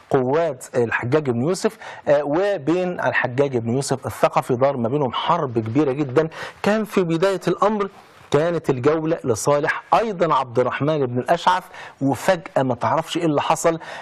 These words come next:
استعان الحجاج بن يوسف بقوات و-، و-، وقوات كبيرة جدا من بره، واستطاع إن هو يهزم عبد الرحمن بن الأشعث. وما كان من عبد الرحمن بن الأشعث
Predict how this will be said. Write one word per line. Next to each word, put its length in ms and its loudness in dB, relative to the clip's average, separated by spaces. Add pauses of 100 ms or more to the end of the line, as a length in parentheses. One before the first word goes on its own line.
(120)
استعان 560 0
الحجاج 460 0
بن 120 -2
يوسف 280 -2
بقوات 800 0
و-، 300 0 (180)
و-، 60 -2 (260)
وقوات 500 0
كبيرة 300 0
جدا 280 0
من 220 -2
بره، 380 2 (260)
واستطاع 720 0
إن 100 -2
هو 160 2
يهزم 560 0 (300)
عبد 260 2
الرحمن 680 0 (140)
بن 280 0
الأشعث. 680 -2
وما 280 2
كان 400 0
من 100 -2
عبد 220 -2
الرحمن 400 0
بن 120 -4
الأشعث 400 0